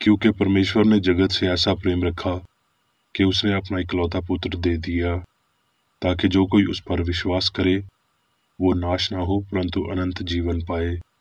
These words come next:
जो उस पर विश्वास करता है, उस पर दंड की आज्ञा नहीं होती,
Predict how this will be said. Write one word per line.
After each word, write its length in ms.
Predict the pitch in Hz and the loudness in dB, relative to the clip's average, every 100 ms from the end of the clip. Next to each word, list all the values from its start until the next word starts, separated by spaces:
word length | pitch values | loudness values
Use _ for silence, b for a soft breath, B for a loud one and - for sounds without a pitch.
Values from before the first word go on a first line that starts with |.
| _ _ _ _ - | _ _ _ _ 0
जो 180 | 98 | 2
उस 160 | 104 107 | 4 0
पर 200 | - 101 | 0 2
विश्वास 440 | 95 - 92 95 | 2 0 0 0
करता 420 | - - - 98 95 | -2 -4 0 2 4
है, 100 | 101 | 2
उस 200 | - - | -2 -8
पर 200 | - 87 | -6 -4
दंड 360 | 87 87 87 | -2 -2 -2
की 120 | 95 | -2
आज्ञा 320 | 85 82 82 90 | -2 -4 -6 -4
नहीं 280 | 90 95 | 0 0
होती, 420 | 92 98 95 98 | 0 -4 -2 -2